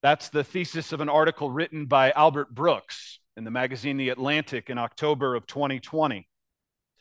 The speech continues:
It's a paradox. We live in a world filled with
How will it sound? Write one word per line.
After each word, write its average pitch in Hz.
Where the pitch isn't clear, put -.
It's 165
a 190
paradox. 196
We 196
live 208
in 226
a 214
world 190
filled 196
with 165